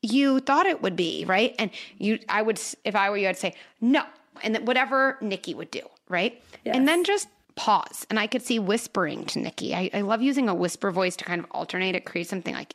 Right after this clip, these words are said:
Speaker 1: intimate, like, "Oh, what do you think I should do? What should I do? Do you think the whole thing's ruined?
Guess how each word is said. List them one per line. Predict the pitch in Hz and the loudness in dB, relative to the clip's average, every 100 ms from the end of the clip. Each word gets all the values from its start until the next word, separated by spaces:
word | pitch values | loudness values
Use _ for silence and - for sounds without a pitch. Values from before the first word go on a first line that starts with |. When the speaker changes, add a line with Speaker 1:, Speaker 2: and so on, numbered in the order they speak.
| - | -6
Speaker 1:
intimate, | 180 190 180 - | -4 -2 -4 -6
like, | - _ - - - - _ _ | -16 _ -20 -20 -20 -20 _ _
"Oh, | - - - - | -6 -4 -6 -8
what | - | -12
do | - | -14
you | - | -14
think | - - - | -16 -16 -14
I | |
should | - - _ | -12 -14 _
do? | - - - - - _ _ _ _ _ | -16 -16 -20 -20 -20 _ _ _ _ _
What | - - | -20 -10
should | - | -10
I | - - | -10 -14
do? | - - - - _ _ _ _ _ _ | -16 -14 -18 -20 _ _ _ _ _ _
Do | - | -12
you | 247 | -12
think | - 220 208 | -6 -6 -4
the | - | -8
whole | - - | -6 -6
thing's | 262 247 240 | -2 0 0
ruined? | 247 247 254 285 330 311 | 0 0 2 -2 -4 -12